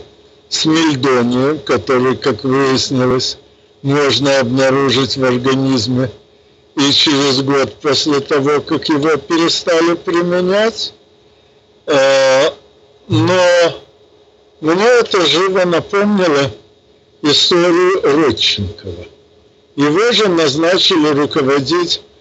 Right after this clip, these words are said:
Московской антидопинговой лабораторией по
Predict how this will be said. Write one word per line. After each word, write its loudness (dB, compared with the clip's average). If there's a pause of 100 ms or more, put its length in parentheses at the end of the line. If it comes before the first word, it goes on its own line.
(280)
Московской -2
антидопинговой -2
лабораторией 0 (880)
по 0